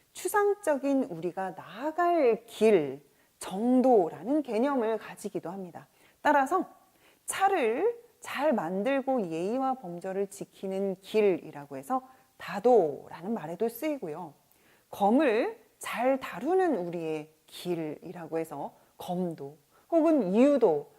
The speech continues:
이런 도라는 개념으로도 쓰이므로 여러분들 늘 항상 길 걸어다니는 길을 넘어서는 개념도 있구나도 같이 기억해 주세요.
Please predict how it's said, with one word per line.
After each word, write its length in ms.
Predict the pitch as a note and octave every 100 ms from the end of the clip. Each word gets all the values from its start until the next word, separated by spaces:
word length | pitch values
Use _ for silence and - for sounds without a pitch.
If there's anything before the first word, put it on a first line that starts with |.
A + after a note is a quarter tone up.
| _
이런 480 | G3 F#3 D3 E3 D3+ - _ _ -
도라는 1120 | F3+ F3 C3 - _ - D3 D3 F#3+ D#4+ F4
개념으로도 720 | - F3 G3+ G3 D3+ C#3+ E3+
쓰이므로 1000 | G#3+ - - E4 D#4 G#3 G#3 F#3 G3+ - - _
여러분들 520 | E3+ F#3+ F#3 D#3 F3 D3+ _ -
늘 160 | F3+
항상 560 | G#3 B3+ B3 E4 F4 E4 _
길 360 | - C4+ D#3+ - _ _ _
걸어다니는 760 | D#3 F3+ B3 D#4 D#4 D4+ C#4+
길을 580 | - B3 A#3 - E3+ D#3+
넘어서는 600 | C#3 D3+ G3+ E4+ F4+ E4+
개념도 360 | A#3 A3 G#3
있구나도 920 | G3 - E3 D#3 D3 - E3 F#3+ A#3 -
같이 340 | - - G#3+
기억해 340 | G#3+ F#3 F3 G3
주세요. 340 | - D#3 C3+